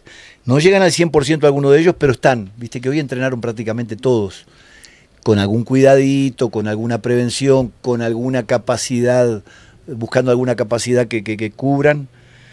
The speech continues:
Pero estamos bien, estamos en un momento dentro de todo como plantel que,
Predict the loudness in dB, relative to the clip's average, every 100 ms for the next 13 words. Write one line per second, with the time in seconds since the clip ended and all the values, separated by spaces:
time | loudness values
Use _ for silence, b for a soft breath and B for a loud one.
0 | b b b b b _ _ -2 2 2
1 | 0 2 2 2 -2 -4 -4 -4 -4 -4
2 | -4 -2 0 0 -4 -6 -10 -8 -6 -2
3 | 0 0 -2 -2 -2 0 0 -2 0 0
4 | 0 -4 -12